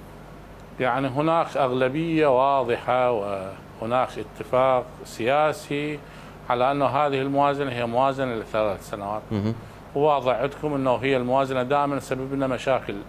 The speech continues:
Speaker 1: سياسية وعدم استقرار اقتصادي، وبالتالي أنه من تمضي بموازنة ثلاث سنوات راح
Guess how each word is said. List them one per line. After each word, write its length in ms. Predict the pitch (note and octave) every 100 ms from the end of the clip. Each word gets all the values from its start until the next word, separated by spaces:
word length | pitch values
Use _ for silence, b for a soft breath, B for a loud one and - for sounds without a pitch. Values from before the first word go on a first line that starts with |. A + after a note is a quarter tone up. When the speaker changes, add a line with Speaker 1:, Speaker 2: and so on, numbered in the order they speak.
| -
Speaker 1:
سياسية 760 | - A#2+ A2+ - C#3 D3 D#3+
وعدم 420 | E3 C#3 D3 C#3 B2 B B B B B - C3
استقرار 680 | - - A#2+ C3 C3 C3 B2+
اقتصادي، 840 | - A#2+ - C#3+ D#3 D#3 F3 F#3+
وبالتالي 720 | F3 E3+ D#3 D3+ E3 D#3+ D#3
أنه 320 | D3 C#3+ B2+
من 220 | C3+ B2+ B2 -
تمضي 260 | D3 C#3
بموازنة 480 | B2 B2 C#3+ C3 A#2 G2
ثلاث 320 | B2 C#3 B2
سنوات 400 | B2+ C#3+ C#3 C3
راح 120 | C3+